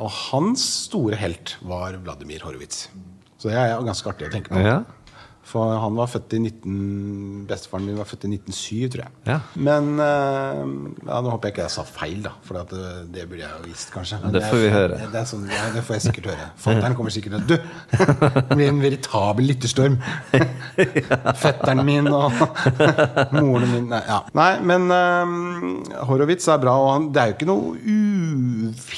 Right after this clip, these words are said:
Speaker 1: helt uvanlig at man, utøverne har med seg sitt eget flygel. Christian Zimmermann driver også med det samme.
Speaker 2: Mm.
Speaker 1: Han er veldig, veldig opptatt av dette med, med hvordan flygelet høres og er stemt og, altså, ja,
Speaker 2: Mm.
Speaker 1: tweaks, da.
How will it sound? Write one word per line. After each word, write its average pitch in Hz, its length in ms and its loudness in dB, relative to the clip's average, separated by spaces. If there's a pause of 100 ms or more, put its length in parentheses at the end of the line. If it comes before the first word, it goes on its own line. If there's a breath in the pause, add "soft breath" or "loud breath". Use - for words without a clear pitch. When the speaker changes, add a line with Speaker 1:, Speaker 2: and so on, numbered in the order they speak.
(160)
Speaker 1:
helt 120 320 2
uvanlig 113 400 4
at 127 180 0
man, 131 160 4 (300)
utøverne 107 420 -2
har 113 160 0
med 87 120 -6
seg 104 280 0
sitt - 180 -6
eget 95 260 -4
flygel. 95 360 -4
Christian 123 320 -2
Zimmermann 117 460 0
driver 101 240 -2
også 98 160 -6
med 107 100 -4
det 107 60 -6
samme. 71 260 -4
Speaker 2:
Mm. 104 300 0 (160)
Speaker 1:
Han 113 160 0
er 120 160 2
veldig, 101 500 -2
veldig 87 200 -6
opptatt 95 420 -6
av 98 180 -2
dette 95 220 -6
med, 87 440 -8 (600 soft breath)
med 104 520 -4
hvordan 95 640 -6
flygelet 87 1040 -6
høres 82 360 -4
og 95 120 -4
er 90 180 -4
stemt - 420 -8
og, 90 480 -8
altså, 92 260 -8 (280)
ja, 87 140 -2 (280)
Speaker 2:
Mm. 123 160 4
Speaker 1:
tweaks, 113 400 -2
da. - 80 -8